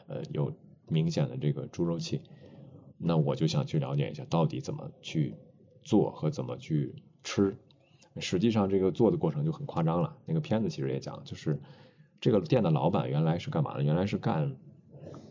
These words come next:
是干宠物医院的，医生应该是，就是那种专门给宠物看病的，所以他其实是会给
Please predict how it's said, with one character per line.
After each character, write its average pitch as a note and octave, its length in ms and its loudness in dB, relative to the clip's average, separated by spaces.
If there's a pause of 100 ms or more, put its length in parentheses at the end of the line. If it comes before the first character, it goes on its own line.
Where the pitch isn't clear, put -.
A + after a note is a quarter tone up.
(180)
是 D#2+ 320 0
干 D2+ 440 0
宠 C#2 320 -4
物 E2+ 340 4
医 G2 140 6
院 D3+ 240 4
的， - 80 -18 (600)
医 B2+ 120 4
生 - 160 2 (300)
应 C#3+ 80 -4
该 C3 160 -4
是， - 140 -16 (360)
就 F2 100 -8
是 F2+ 120 -6
那 D#2 100 2
种 C2 220 -8 (420)
专 - 160 2
门 E2+ 140 0
给 A1+ 260 -4
宠 - 160 -6
物 - 140 -4
看 - 120 -4
病 F3 220 4
的， - 80 -4 (300)
所 - 180 0
以 E2+ 60 4
他 F#2+ 260 -2
其 F2 200 -6
实 E2 200 -2
是 E2+ 160 -4
会 E2 400 0
给 A1+ 260 -4